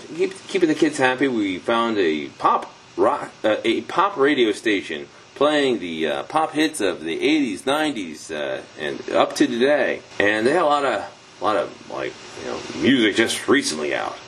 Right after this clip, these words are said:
And, uh, I haven't listened to new music in a long time, uh, because I'm a bit of a music snob. But I'll tell you what, s-, some of the songs were surprisingly good.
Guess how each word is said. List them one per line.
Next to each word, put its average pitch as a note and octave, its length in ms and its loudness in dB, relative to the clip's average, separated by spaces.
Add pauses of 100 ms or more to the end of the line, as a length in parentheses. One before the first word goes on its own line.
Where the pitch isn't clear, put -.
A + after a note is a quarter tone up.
(100)
And, C2+ 340 -4
uh, - 160 -2 (160)
I C#3 60 4
haven't C#3+ 200 2
listened B2+ 280 4
to G2 80 4
new G2+ 160 4
music F#2+ 320 4
in F#2 80 2
a F2 80 0
long F2+ 240 0
time, F2+ 480 -4 (520)
uh, C#2+ 180 -2
because F2+ 220 0
I'm F#2+ 60 0
a F2+ 40 -4
bit G2 100 2
of F2 80 2
a F2 60 -2
music E2 360 -2
snob. G#2 380 -2 (440)
But G3+ 120 4
I'll F#4 160 -2 (100)
tell A3+ 180 2
you B2+ 120 2
what, A#2 240 2 (320)
s-, - 240 -2
some G#4 200 2
of G4+ 80 4
the - 60 4
songs F3 340 2
were B2 80 4
surprisingly C#3 1300 0
good. - 340 -4